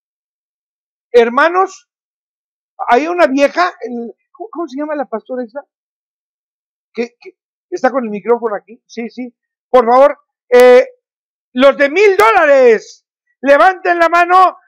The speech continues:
los que van a darle al Señor. Fíjense nomás, mil dólares. Acuérdense que recibimos cheques, tarjetas de crédito,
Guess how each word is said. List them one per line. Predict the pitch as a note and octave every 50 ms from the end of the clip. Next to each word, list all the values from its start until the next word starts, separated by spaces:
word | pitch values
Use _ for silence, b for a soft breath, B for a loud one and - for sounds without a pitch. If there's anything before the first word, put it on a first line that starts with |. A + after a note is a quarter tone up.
| b b
los | B3 D4+ E4 D#4 - -
que | - D#4
van | D4+ E4 F4 E4+
a | E4+
darle | D#4+ D#4+ E4+ E4 E4 E4+
al | E4 D#4 C#4+ -
Señor. | - D4+ D4 D4+ D#4 D#4+ E4 E4
Fíjense | B3+ A#3+ A#3 E4 E4 - G4+ F#4+
nomás, | F#4 D#4+ C#4+ C4 C4+ C#4 C4+ A#3+ - _ _ _ _ _ _ _ _ _ _ _
mil | - G#3 A#3+ C#4 E4 G4 G#4+ A4+ A#4 A4+ A4 G4 F4 C#4 A#3+
dólares. | - F4+ A4+ A#4 G#4 F4+ E4+ E4+ D#4+ D#4 D4+ D4 C#4 C4+ B3+ A3+ - - - _ _ _ _ _ _ _ _
Acuérdense | - A3 A#3 - E4 E4+ E4+ C4 D#4+ B3
que | B3+ C#4
recibimos | C#4 B3+ - C4 C#4 D#4 D#4+ D#4 D4 -
cheques, | - - D#4+ E4 E4 E4+ E4+ D4 -
tarjetas | D4 B3+ A#3+ - C#4 C#4 - C#4+ C4+ A#3+
de | A3+ B3 -
crédito, | - C#4+ D#4+ E4 E4 D#4 B3 - F4 F4 E4 D4